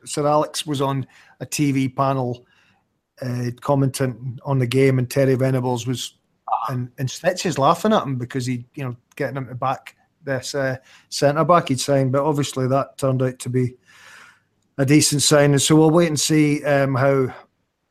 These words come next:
Mister Lindelof gets on. Um,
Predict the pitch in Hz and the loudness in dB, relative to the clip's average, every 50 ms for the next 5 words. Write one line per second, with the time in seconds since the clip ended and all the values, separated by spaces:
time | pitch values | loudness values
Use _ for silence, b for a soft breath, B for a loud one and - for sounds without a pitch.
0 | _ - 139 123 - - 135 131 104 123 139 139 139 139 131 135 135 131 - - | _ -12 -10 -10 -8 -6 -6 -6 -6 -4 -4 -4 -4 -2 -2 -2 -2 -2 -4 -6
1 | 135 117 - - 135 131 135 135 135 123 - _ _ _ _ _ _ _ _ _ | -8 -8 -6 -6 -2 0 0 0 0 -2 -4 _ _ _ _ _ _ _ _ _
2 | - 131 127 123 123 123 123 120 123 120 - | -10 -8 -6 -4 -4 -4 -4 -6 -6 -8 -10